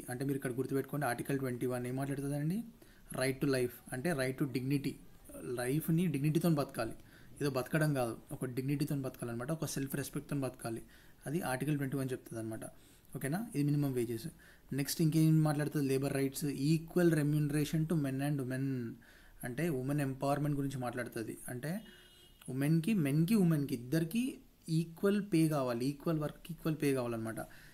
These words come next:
ఇది మన రాజ్యాంగంలో ఏ ఆర్టికల్ ఉందండి? ఆర్టికల్ థర్టీ నైన్. మీరు direct principles of state policy-లో ఆర్టికల్ థర్టీ నైన్లో ఉంది. అంటే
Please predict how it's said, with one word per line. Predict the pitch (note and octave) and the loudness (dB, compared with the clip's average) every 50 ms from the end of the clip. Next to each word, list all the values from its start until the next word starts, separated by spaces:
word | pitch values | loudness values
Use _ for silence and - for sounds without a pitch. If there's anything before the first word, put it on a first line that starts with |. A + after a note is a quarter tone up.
| - - - | -16 -6 0
ఇది | D3+ D#3 | 2 2
మన | D3 D3+ C#3+ | 4 4 2
రాజ్యాంగంలో | C3 C3 B2 C3 C#3 C3+ D#3+ D#3 D#3+ D#3+ D#3+ D#3+ D3 | 2 2 2 2 4 4 6 6 6 6 6 6 6
ఏ | C#3 | 4
ఆర్టికల్ | C3+ C#3 C3+ C#3 C3+ D3 D3 D3 | 4 2 2 0 0 0 2 2
ఉందండి? | D3 D3+ D3+ D3+ D#3 D#3+ F#3 | 2 2 2 2 2 2 2
ఆర్టికల్ | - B2+ B2 C3 - D3 C#3 D3 D3 C#3 | 2 0 0 0 0 2 2 2 2 2
థర్టీ | C#3 B2+ - C#3 | 2 0 0 0
నైన్. | C3 C3 C3 C3 B2+ B2 A#2+ A#2 A2+ - - - - - | 0 0 0 0 0 -2 -2 -4 -4 -6 -10 -14 -10 -6
మీరు | C#3 C3+ C3 D#3 D3 C3 B2+ - - D3+ | -4 -2 0 0 0 -2 -4 -8 -6 -2
direct | B2 B2+ C3 C#3 C3 D#3+ D3 | 0 0 2 2 0 0 0
principles | - C#3+ C3+ - - - D#3 C#3+ D#3+ | 0 0 -2 -2 -2 -2 -2 -2 0
of | D3+ | -2
state | D3+ - - C#3+ C#3 C3 C3+ - - C3 | -2 -2 -2 0 -2 -2 -2 -4 -4 -2
policy-లో | B2+ B2 B2+ A#2+ - - C3+ B2 C#3 F3+ A#3 - - - | -2 -2 -2 -2 -2 -2 0 0 0 -2 -4 -4 -6 -6
ఆర్టికల్ | - A2+ A#2+ A#2 - B2+ - D3 C#3+ C#3 - | -6 -6 -4 -4 -4 -2 -2 -2 -2 -2 -2
థర్టీ | B2+ - - C#3+ | -4 -4 -2 -4
నైన్లో | C3 C3+ D3 D3 C3+ | -2 0 0 -2 -2
ఉంది. | A#2+ A#2 A2+ - | -2 -4 -4 -4
అంటే | A2+ A#2 A#2 C3 F3 A3+ C4+ | -4 -4 -2 -2 -2 -2 -4